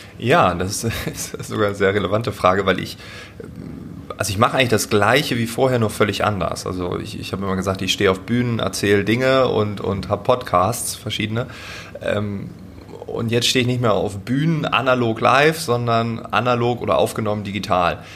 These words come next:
Jetzt geht's auch live wieder los. Also wie wir hier jetzt auch in deiner Küche sitzen, darf ich demnächst auch wieder auf Bühnen stehen. Aber das wird ziemlich strange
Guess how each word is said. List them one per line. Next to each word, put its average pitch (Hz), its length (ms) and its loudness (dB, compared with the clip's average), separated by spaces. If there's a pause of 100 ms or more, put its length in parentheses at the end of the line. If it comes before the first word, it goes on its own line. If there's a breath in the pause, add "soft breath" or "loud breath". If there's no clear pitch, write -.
(140)
Jetzt 120 260 2
geht's 139 180 2
auch 110 160 2
live 113 260 4
wieder 104 160 2
los. 127 320 0
Also 101 220 -4 (240)
wie 104 220 -10
wir 107 120 0
hier 101 220 2
jetzt 98 200 0
auch 117 200 4
in 117 60 0
deiner 98 180 0
Küche 117 240 -2
sitzen, 107 260 -4
darf 98 140 4
ich 101 60 -8
demnächst 101 340 -2
auch 98 100 -2
wieder 95 140 0
auf 90 160 -4
Bühnen 123 300 2
stehen. 123 400 4
Aber - 200 -2
das 104 160 -2
wird 110 140 0
ziemlich 123 300 -2
strange 110 460 4